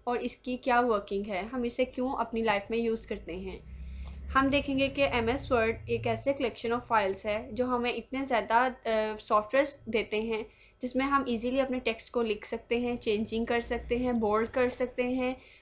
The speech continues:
उसमें अपनी पिक्चर्स ऐड कर सकते हैं और भी जो हमें गिवन रिक्वायर्ड है चीज़ें, हम उसमें वो चेंजिंग ईजीली कर सकते हैं।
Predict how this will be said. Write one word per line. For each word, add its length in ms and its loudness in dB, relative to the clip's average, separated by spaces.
उसमें 320 2
अपनी 300 2
पिक्चर्स 420 -2
ऐड 220 0
कर 140 2
सकते 300 -4
हैं 320 0
और 300 6
भी 200 0
जो 220 2
हमें 420 0
गिवन 260 0
रिक्वायर्ड 640 4
है 220 2
चीज़ें, 340 -6
हम 200 0
उसमें 240 -2
वो 80 2
चेंजिंग 400 -2
ईजीली 380 -4
कर 200 -2
सकते 360 -10
हैं। 220 -10